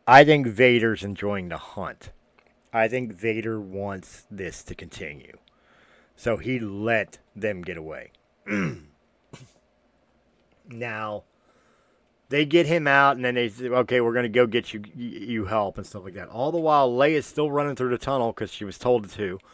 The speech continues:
and find the pilot, and the pilot would get her to safety. While she's doing that, uh, the third sister has discovered the tunnel and is now in the tunnels as well.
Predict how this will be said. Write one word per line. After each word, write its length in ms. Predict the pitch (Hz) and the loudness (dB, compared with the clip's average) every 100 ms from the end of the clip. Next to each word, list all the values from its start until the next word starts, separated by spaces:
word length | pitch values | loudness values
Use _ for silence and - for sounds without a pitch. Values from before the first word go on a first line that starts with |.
| - _ _ | -20 _ _
and 320 | - 123 117 - | -8 -6 -4 -2
find 300 | 131 120 120 | 0 2 0
the 60 | |
pilot, 500 | - 120 107 107 107 | 0 2 2 0 -2
and 100 | - | -6
the 60 | 107 | -10
pilot 360 | 107 104 92 | -6 -4 -6
would 120 | 90 90 | -8 -10
get 140 | 90 | -12
her 120 | 85 | -12
to 80 | 87 | -16
safety. 580 | - 151 156 - 113 98 _ _ _ _ _ _ _ _ _ _ _ _ _ | -10 -4 -4 -6 -12 -14 _ _ _ _ _ _ _ _ _ _ _ _ _
While 360 | 110 135 160 | -4 -2 -2
she's 260 | 185 175 135 | -2 -4 -4
doing 320 | 135 170 165 | 0 0 2
that, 220 | 139 123 104 104 - | 0 0 -2 -8 -6
uh, 320 | 110 110 110 | -4 -2 -2
the 140 | 110 | -4
third 360 | - 151 156 135 | 2 4 4 2
sister 540 | - 156 - 123 107 | 0 0 0 -2 -4
has 400 | 95 110 110 104 | -2 0 2 0
discovered 640 | - 113 - 147 135 135 | -6 -10 2 2 2 -2
the 80 | 113 | -6
tunnel 520 | - 135 127 104 98 - | -6 -4 -2 -2 -6 -6
and 300 | 107 104 104 | -6 -6 -8
is 160 | 92 | -10
now 400 | 120 113 113 110 | -6 -2 -2 -2
in 180 | - 113 | -4 -8
the 80 | 104 | -10
tunnels 380 | - 107 95 101 | -8 -6 -6 -10
as 160 | 90 | -10
well. 400 | 143 196 175 147 | -4 0 0 -2